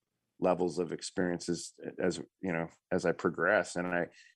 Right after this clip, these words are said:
so I really would encourage people to, uh, you know, for, if, if, if they want to read the book,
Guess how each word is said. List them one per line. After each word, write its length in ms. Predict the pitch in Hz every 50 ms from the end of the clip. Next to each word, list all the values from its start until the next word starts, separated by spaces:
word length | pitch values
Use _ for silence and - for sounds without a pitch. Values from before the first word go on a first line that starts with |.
| _
so 100 | - 101
I 40 | 101
really 420 | 104 101 120 143 160 170 160 139
would 160 | 120 113 107 98
encourage 500 | 95 - - - 120 120 117 110 - -
people 540 | - 98 92 92 - 92 90 87 82 - _ _ _ _ _ _ _ _ _ _ -
to, 360 | - 98 92 92 92 90 80 - -
uh, 280 | 92 90 87 82 78 67 - - _ _ _ _ - _ _ _ _ _ _ _ _ _ _ _ _ _ -
you 80 | 95
know, 140 | 85 85 85 - -
for, 160 | 98 95 - - - - -
if, 140 | 104 - -
if, 200 | - 120 - -
if 120 | 113 110 -
they 120 | 120 113
want 180 | 117 135 139 131
to 60 | 123
read 160 | 123 123 110
the 80 | 107 95
book, 260 | 98 110 104 -